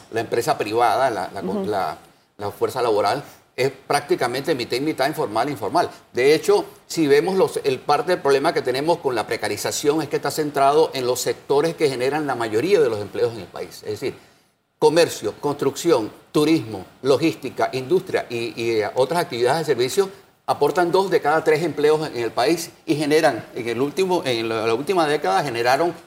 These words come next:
Speaker 1: cien por ciento de los empleos que aportaron fueron informales.
Speaker 2: Ahora, ¿cómo se genera la confianza? Usted habla mucho de la confianza,
Speaker 1: Sí.
Speaker 2: que no hay confianza, que no hay confianza. ¿Cómo un gobierno genera confianza? Y peor, le voy a la
Speaker 1: Sí.
Speaker 2: ñapa, en época preelectoral.
Speaker 1: Sí,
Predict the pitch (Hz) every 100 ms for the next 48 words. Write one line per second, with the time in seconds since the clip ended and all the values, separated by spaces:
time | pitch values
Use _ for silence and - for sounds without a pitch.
0 | - - 226 247 226 - 190 185 196 147
1 | 123 143 160 156 120 110 139 147 143 135
2 | 101 90 71 - _ 202 190 190 - 294
3 | 311 277 247 208 208 190 - 156 185 170
4 | 226 294 262 254 254 247 262 254 196 180
5 | 180 170 233 220 143 - 196 196 190 196
6 | 196 196 202 175 165 160 160 - _ _
7 | - 302 302 302 302 285 285 269 285 254
8 | 247 247 240 185 240 247 262 233 208 208
9 | 208 175 175 190 220 226 196 185 - -
10 | 185 175 175 175 214 220 214 147 - 190
11 | 208 226 220 226 190 208 190 180 - 160
12 | 156 147 185